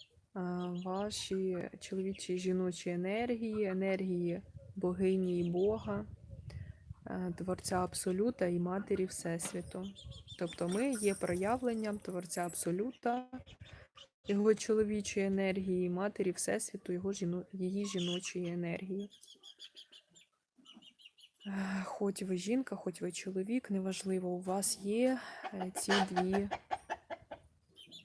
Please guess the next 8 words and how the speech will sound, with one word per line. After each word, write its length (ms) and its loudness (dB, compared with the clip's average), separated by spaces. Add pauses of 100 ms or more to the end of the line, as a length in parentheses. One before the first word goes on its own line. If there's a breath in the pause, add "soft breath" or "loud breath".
(420)
енергії, 760 2
які 520 0
ми 380 0 (320)
проявляємо. 880 2 (1400)
І 60 8
вони 280 10
у 100 8
дисбалансі, 960 4